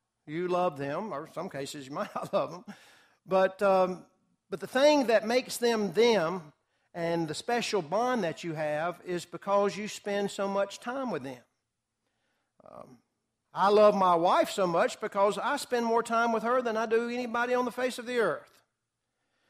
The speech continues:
Uh, you love your children more than you love other children because you have spent more time with those children than you have any other children on the face of the earth. And you can see what I'm talking about here. So if that's applied to Jesus Christ,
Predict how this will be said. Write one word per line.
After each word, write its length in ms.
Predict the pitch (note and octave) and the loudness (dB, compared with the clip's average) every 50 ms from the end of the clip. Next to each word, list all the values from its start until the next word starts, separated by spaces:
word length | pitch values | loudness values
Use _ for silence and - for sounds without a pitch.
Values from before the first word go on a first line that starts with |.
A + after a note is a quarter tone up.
| _ _ _ _ _ - | _ _ _ _ _ -20
Uh, 80 | - - - - | -20 -18 -14 -8
you 160 | E3+ G#3 A#3 | -4 -2 2
love 420 | A#3+ B3 B3 B3 A#3+ F#3+ E3+ E3 | 4 4 6 6 4 2 -2 -6
your 160 | G#3 A3 A#3 | -2 0 0
children 460 | A3+ - - C4+ C4+ C#4 C4 A#3 A3+ G#3+ | 0 0 0 2 4 4 4 4 4 4
more 240 | G#3 G#3+ A3 A3+ | 6 6 6 6
than 140 | G#3+ G#3+ G#3+ | 4 4 2
you 100 | A3 A3+ | 2 2
love 260 | G#3+ A3+ A3+ A3+ G3+ | 4 4 4 4 6
other 240 | A3+ A#3+ B3 A3 G3+ | 4 4 4 4 2
children 460 | - - G#3+ G3+ F3 D#3+ C#3+ D3+ F#3 | 2 2 2 2 2 2 0 -2 -4
because 460 | G3+ G#3 G3+ - G#3 G3+ G#3 G3 E3+ F#3+ | -4 -4 -2 2 2 4 4 2 0 -2
you 140 | A#3 B3 | -2 -2
have 180 | A#3 G#3+ G3+ F3+ | 0 -2 -2 -4
spent 260 | - - A3+ A#3 G#3+ | -6 -4 -4 -4 0
more 180 | G#3 G#3+ A#3 A#3 | 2 2 2 4
time 280 | A3 A3+ A3+ A3+ A#3 | 4 4 4 4 4
with 100 | A3 A3 | 2 4
those 200 | A3+ B3 C4 A#3+ | 4 2 2 2
children 400 | - - A#3 G#3+ F3+ D#3+ E3+ E3+ | 0 2 4 4 4 2 0 0
than 120 | F3+ F#3 F#3 | 0 0 2
you 80 | F#3 | 2
have 240 | F3+ G3 G3 F#3+ F#3 | 2 4 2 2 2
any 240 | G3+ G3+ G3 G3 F#3+ | 2 0 0 2 2
other 160 | F#3+ F#3 F3+ | 2 2 0
children 380 | E3 - G3 G3 F#3 F3+ F3+ F3 | -2 -2 -2 0 0 0 -2 -2
on 80 | E3+ | -4
the 60 | D#3+ D#3 | -4 -4
face 280 | - F#3 F3 D#3+ - | -4 -4 -4 -4 -6
of 80 | D#3+ D3 | -10 -10
the 140 | D#3+ D#3 D#3 | -8 -6 -6
earth. 240 | C#3+ C3 - - _ _ _ _ _ _ _ _ _ _ _ _ _ _ _ _ _ _ _ _ _ _ _ _ _ _ _ _ _ _ | -8 -8 -10 -16 _ _ _ _ _ _ _ _ _ _ _ _ _ _ _ _ _ _ _ _ _ _ _ _ _ _ _ _ _ _
And 100 | - D#3 | -10 -8
you 60 | E3+ G#3 | -8 -6
can 60 | F#3+ | 0
see 120 | - A#3+ | 0 2
what 120 | A3+ A3 G#3+ | 4 4 4
I'm 120 | G3+ G3+ | 2 0
talking 420 | - A3 B3 B3+ B3 - G#3+ F3+ | 0 0 2 2 2 0 -2 -4
about 260 | E3+ D3+ D3 C#3+ C#3 B2 | -4 -4 -4 -6 -6 -8
here. 220 | D3 C#3 C3 - _ _ _ _ _ _ _ _ _ _ _ _ _ _ | -10 -12 -14 -16 _ _ _ _ _ _ _ _ _ _ _ _ _ _
So 160 | - A#3+ A3+ | 2 2 2
if 60 | F3+ | 4
that's 220 | A3+ B3+ D4 - | 4 2 2 2
applied 460 | - A#3+ - - B3 A#3 A#3 A3+ A3 F#3+ | -2 -4 -2 2 2 4 4 4 2 2
to 100 | F#3+ F3 | -2 -4
Jesus 540 | D3+ F3 A3 A#3 A#3+ A3+ F3+ F#3+ E3+ - | -2 -4 -4 -4 -4 -4 -4 -6 -8 -8
Christ, 640 | - - A3+ A#3 A#3 G#3+ F3 D3 D3+ F#3+ G3+ - - | -8 -4 0 2 4 4 4 2 0 -4 -6 -6 -10